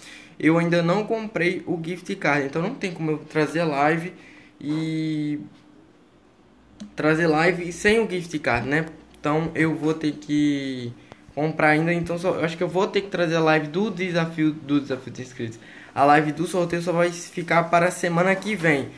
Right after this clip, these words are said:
Mas talvez hoje vocês vão ver uma live, eu vou ver se eu trago live aqui pra vocês. Não sei, vamos ver aí com o decorrer do tempo. Se vocês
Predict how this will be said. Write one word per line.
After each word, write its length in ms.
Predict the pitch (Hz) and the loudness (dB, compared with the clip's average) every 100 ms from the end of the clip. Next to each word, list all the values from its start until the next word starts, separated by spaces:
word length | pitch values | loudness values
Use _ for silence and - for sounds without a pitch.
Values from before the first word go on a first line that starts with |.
| - - - | -20 -16 -4
Mas 300 | 196 254 254 | 0 0 0
talvez 480 | - 254 226 233 190 | 0 4 2 4 2
hoje 240 | 196 196 | 0 0
vocês 520 | 185 196 185 180 165 - - | -4 -2 -2 -2 -6 -10 -6
vão 260 | 147 180 175 | -2 -2 0
ver 120 | 156 | 0
uma 160 | 156 127 | 0 -2
live, 280 | 123 135 | -2 -4
eu 100 | 123 | -4
vou 200 | 117 123 | -6 -6
ver 100 | 117 | -6
se 140 | 117 120 | -8 -10
eu 80 | 110 | -10
trago 300 | - 120 117 | -2 -2 0
live 260 | 117 110 113 | -2 -2 -4
aqui 200 | 113 123 | -10 -10
pra 160 | - 120 | -4 -4
vocês. 480 | 117 135 147 147 - - - - | -2 2 2 2 -8 -18 -18 -10
Não 120 | 165 | -8
sei, 320 | - 170 170 | -2 -2 -2
vamos 280 | 139 147 139 | -4 -4 -4
ver 100 | 139 | -4
aí 160 | 139 | -4
com 200 | 143 156 | -6 -6
o 20 | 151 | -4
decorrer 520 | 147 151 147 147 147 - - - - _ - | -4 -4 -2 -2 -2 -12 -20 -20 -20 _ -8
do 140 | 202 | -8
tempo. 340 | 202 214 240 | 0 0 0
Se 100 | - | -4
vocês 440 | 190 185 190 - | -4 -2 -4 -6